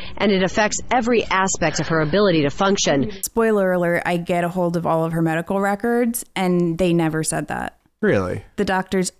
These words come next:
Speaker 2: her entire medical history and the actual records from the doctors are in this document I found that we are allowed to talk about, and I'll get into the details of that and
Speaker 3: Okay.
Speaker 2: why.
Speaker 3: Okay.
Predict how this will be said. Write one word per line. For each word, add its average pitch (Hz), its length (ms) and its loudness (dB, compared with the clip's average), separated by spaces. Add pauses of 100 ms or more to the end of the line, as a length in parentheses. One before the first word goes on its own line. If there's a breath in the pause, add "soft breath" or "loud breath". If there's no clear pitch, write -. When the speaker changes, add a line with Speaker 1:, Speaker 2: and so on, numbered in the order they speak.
(260)
Speaker 2:
her 208 120 2
entire 214 680 2
medical 190 340 0
history 180 540 0
and 202 260 4
the 214 100 0
actual 180 420 -2
records 180 400 -2
from 175 120 0
the 170 80 0
doctors 165 680 -4 (280 soft breath)
are 170 140 2
in 180 340 2
this 170 240 -6
document 196 600 -2
I 160 120 -6
found 147 420 -4 (220 soft breath)
that 185 120 0
we 190 160 0
are 185 220 2
allowed 190 280 2
to 190 40 -10
talk 156 240 -4
about, 160 220 -2
and 151 100 0
I'll 165 100 0
get 180 120 0
into 180 160 2
the 175 100 0
details 160 460 -4
of 165 120 -6
that 147 360 -4
and - 100 2
Speaker 3:
Okay. 160 80 2
Speaker 2:
why. 165 380 2 (120)
Speaker 3:
Okay. 107 400 -2